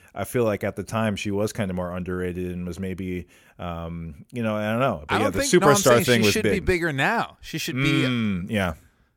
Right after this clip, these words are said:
Speaker 2: She's got all the chops. Anyways, I'm down with, I'm down Molly, Sherry O'Terry.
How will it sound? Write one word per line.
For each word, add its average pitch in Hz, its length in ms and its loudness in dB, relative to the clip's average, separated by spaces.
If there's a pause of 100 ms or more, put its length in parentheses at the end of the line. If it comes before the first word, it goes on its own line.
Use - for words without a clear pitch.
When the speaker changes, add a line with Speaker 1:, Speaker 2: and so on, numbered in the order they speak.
(480)
Speaker 2:
She's 151 260 -8
got 180 220 0
all 165 40 0
the 143 120 -6
chops. - 520 -2
Anyways, 127 480 -6
I'm 156 200 -2
down 170 220 0
with, 151 140 -6
I'm 135 220 -4
down 143 640 -4 (520)
Molly, 151 760 0
Sherry 139 340 -2
O'Terry. 131 800 0